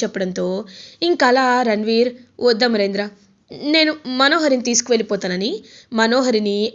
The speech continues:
అలా ఇంక తీసుకువెళ్ళిపోతూ ఉంటాడనమాట రణ్వీర్. ఇంకలా బాగి హ్యాపీగా ఫీల్ అవుతుంది. "హమ్మయ్య, మనోహరి ప్రాబ్లం సాల్వ్ అయిపోయింది, ఇంకా మనకి ఎలాంటి ప్రాబ్లం లేదు" అని ఇంకా అమర్, బాగి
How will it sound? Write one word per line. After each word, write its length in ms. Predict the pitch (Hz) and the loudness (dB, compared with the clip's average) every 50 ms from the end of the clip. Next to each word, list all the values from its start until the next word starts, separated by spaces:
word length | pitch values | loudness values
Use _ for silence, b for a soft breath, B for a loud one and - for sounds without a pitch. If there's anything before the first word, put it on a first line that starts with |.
| - | -4
అలా 180 | 208 202 214 226 | -2 -2 0 0
ఇంక 300 | 247 247 233 233 226 - | 0 -2 -2 -4 -4 -4
తీసుకువెళ్ళిపోతూ 680 | 208 208 208 - - 233 220 220 220 208 196 190 214 196 | -4 -4 -6 -4 -4 -4 -4 -4 -4 -6 -6 -6 -6 -6
ఉంటాడనమాట 520 | 190 185 190 185 180 175 170 175 175 202 | -6 -6 -6 -6 -6 -6 -8 -6 -4 -4
రణ్వీర్. 520 | 254 240 196 190 196 196 202 202 202 208 214 B B B B B B | -2 -2 -2 -2 -2 -2 -2 -2 -2 -4 -4 B B B B B B
ఇంకలా 720 | 392 392 440 427 330 285 277 311 311 285 277 277 285 320 - - | 0 0 2 2 2 2 2 2 2 2 2 2 0 0 -2 -2
బాగి 640 | 202 220 220 233 247 220 247 240 233 240 285 311 - B B B B | -2 0 2 2 0 0 -2 -4 -2 -4 -4 -6 -8 B B B B
హ్యాపీగా 520 | - 294 320 311 320 - 262 240 220 254 262 | 0 0 0 0 0 0 0 0 2 2 0
ఫీల్ 260 | 254 - 233 233 240 | 0 -2 -2 0 2
అవుతుంది. 560 | 247 247 247 240 233 233 240 240 220 - - B B B B B B | 0 0 0 0 -2 -2 -2 -2 -2 -4 -6 B B B B B B
"హమ్మయ్య, 480 | 240 240 240 233 226 220 226 240 247 240 247 B B B B B - | -2 0 0 2 2 2 2 2 0 0 -4 B B B B B -2
మనోహరి 400 | 233 233 233 240 277 254 277 269 | 0 2 2 2 2 2 0 0
ప్రాబ్లం 380 | 247 247 233 214 202 226 247 254 | 0 0 0 0 0 0 -2 -2
సాల్వ్ 300 | - 247 214 208 214 226 | -2 -2 0 0 0 2
అయిపోయింది, 520 | 233 226 226 220 214 214 208 214 - - B B B B B B | 0 0 0 0 -2 -2 -2 -4 -6 -8 B B B B B B
ఇంకా 220 | 370 370 392 392 | 0 2 2 2
మనకి 500 | 359 349 330 311 311 311 311 294 262 269 B B B B - | 2 2 2 0 0 2 2 2 0 -2 B B B B 0
ఎలాంటి 360 | 294 277 277 294 320 311 311 | 0 2 2 2 0 -2 -2
ప్రాబ్లం 420 | 311 285 247 233 220 233 262 262 247 | -2 0 2 2 2 2 0 0 2
లేదు" 280 | 226 214 220 220 240 | 2 2 4 4 2
అని 520 | 226 208 196 196 190 190 202 220 262 285 262 B B B B | 2 0 0 -2 -4 -4 -2 -2 -4 -4 -6 B B B B
ఇంకా 300 | B 330 330 - - - - - | B -2 0 2 0 0 0 0
అమర్, 380 | 226 220 226 226 220 226 233 247 233 - | -2 0 2 2 0 0 -2 -4 -8 -4
బాగి 560 | 190 214 208 208 208 202 196 214 214 247 254 | -2 0 2 2 2 0 -2 -4 -6 -6 -8